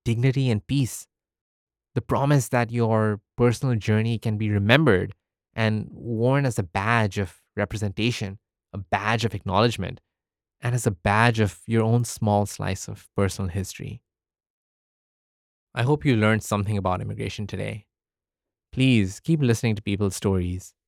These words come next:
so we can all inform ourselves, educate ourselves, and induce awareness of what the real, tangible, human face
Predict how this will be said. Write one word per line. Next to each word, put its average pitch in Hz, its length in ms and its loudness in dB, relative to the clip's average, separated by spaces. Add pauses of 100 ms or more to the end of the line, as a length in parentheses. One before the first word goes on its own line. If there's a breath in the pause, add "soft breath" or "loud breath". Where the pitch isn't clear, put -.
so - 160 -4
we 113 120 0
can 117 140 -4
all 110 340 2
inform 104 560 0
ourselves, 95 600 -2 (300)
educate 113 420 0
ourselves, 95 540 -2 (240)
and 117 180 -4
induce 110 500 -2
awareness 98 720 -4 (480)
of 104 180 -8
what 113 180 0
the 107 120 -2
real, 117 500 -2 (280)
tangible, 107 720 -2 (340)
human 147 480 2
face - 520 -4